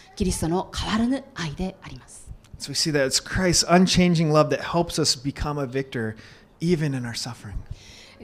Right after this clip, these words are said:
Speaker 1: キリストの変わらないその愛こそが、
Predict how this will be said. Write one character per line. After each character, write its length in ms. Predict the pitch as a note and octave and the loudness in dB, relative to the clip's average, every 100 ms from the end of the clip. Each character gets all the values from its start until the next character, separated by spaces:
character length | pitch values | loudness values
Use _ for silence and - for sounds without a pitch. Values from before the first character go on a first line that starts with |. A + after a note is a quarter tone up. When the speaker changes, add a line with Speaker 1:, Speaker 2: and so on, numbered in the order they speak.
| A3 | -2
Speaker 1:
キ 100 | C4+ | 2
リ 120 | B3 | 4
ス 80 | - | 2
ト 100 | A#3 | 2
の 380 | A#3+ D3 D3 - | 2 2 -2 2
変 140 | B3+ | 4
わ 60 | C4 | 6
ら 80 | C#4 | 4
な 160 | C#4 | 4
い 40 | C4+ | 2
そ 120 | C4 | 0
の 200 | B3 - | 0 2
愛 200 | D#4 B3 | 0 0
こ 200 | - - | -2 -4
そ 140 | A3+ | -4
が、 240 | - C#3+ | -8 -12